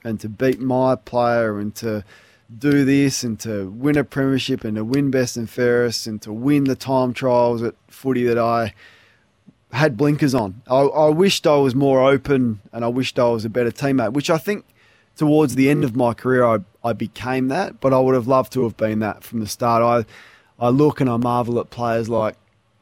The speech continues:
Joel Selwood. For, you know, everyone that speaks about Joel Selwood is, it's, you know, it's all about everyone else, and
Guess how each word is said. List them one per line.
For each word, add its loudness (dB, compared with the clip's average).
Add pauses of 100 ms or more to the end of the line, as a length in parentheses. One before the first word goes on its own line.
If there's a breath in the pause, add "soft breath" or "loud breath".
(140)
Joel 0
Selwood. -2
For, -2
you -8
know, -2
everyone 0
that -8
speaks -6
about -4
Joel -4
Selwood -4
is, -10
it's, -18
you -14
know, -12
it's -12
all 2
about 2
everyone -2
else, -4
and -8